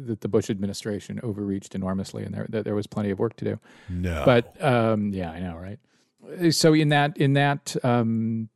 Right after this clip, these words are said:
Speaker 1: you know, interregnum, it seemed like I, you know, I was gonna have some free time. So I just started kind of a,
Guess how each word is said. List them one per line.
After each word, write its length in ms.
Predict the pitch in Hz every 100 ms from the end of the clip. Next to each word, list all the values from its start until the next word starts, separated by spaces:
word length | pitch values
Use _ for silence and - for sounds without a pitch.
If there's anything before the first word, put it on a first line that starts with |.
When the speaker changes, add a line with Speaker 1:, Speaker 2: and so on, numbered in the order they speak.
| _ _ _ _ _ 196 _ 202
Speaker 1:
you 140 | 131
know, 260 | 101 95 107 - - -
interregnum, 560 | 131 110 110 107 107 101
it 140 | 101
seemed 260 | - 117 107
like 260 | 101 101 - _ _ _ _ _ _ _ _ _ _ _ _ _ _
I, 160 | 123 113
you 240 | 104 107
know, 140 | 98 92 101 107
I 100 | 101 95
was 100 | 90
gonna 120 | 95
have 80 | 90
some 120 | 101
free 160 | 107
time. 300 | 101 101 95 - _ _ _ _
So 140 | -
I 80 | 135
just 280 | 147 - -
started 480 | - 131 123 120
kind 280 | - 113 110
of 160 | 107 95
a, 400 | 98 95 98